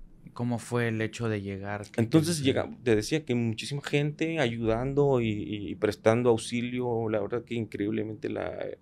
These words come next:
Speaker 2: la sola-, solidaridad humana, ¿no? que, que tenemos de, de ayudar.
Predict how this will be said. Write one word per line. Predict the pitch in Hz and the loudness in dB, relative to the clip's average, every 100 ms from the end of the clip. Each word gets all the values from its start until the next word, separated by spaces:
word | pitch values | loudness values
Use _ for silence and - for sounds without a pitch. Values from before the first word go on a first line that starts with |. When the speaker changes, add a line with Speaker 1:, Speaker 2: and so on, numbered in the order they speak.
| - | -12
Speaker 2:
la | 101 | -8
sola-, | 101 101 101 95 85 | -4 -2 -2 -4 -6
solidaridad | - 101 98 95 95 104 | -6 -2 0 0 2 0
humana, | 113 107 104 113 98 | 2 0 0 0 -2
¿no? | 95 98 | -6 -8
que, | 98 98 | -10 -8
que | - | -8
tenemos | 101 92 95 101 98 | -6 -6 -6 -6 -8
de, | 92 | -8
de | - | -6
ayudar. | 95 95 92 95 | -6 -4 -4 -6